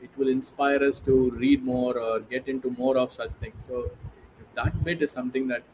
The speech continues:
uh, if anthologies can push, uh, they would have achieved, uh, the goal.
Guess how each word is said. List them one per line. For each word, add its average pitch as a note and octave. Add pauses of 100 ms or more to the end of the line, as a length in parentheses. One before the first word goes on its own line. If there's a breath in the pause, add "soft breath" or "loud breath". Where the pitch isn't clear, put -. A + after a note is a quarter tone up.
(100)
uh, - (180)
if -
anthologies B2+
can A#2
push, - (480)
uh, G#2+ (280)
they A#2
would A#2+
have A#2+
achieved, A2+
uh, G#2 (240)
the G2+ (100)
goal. G2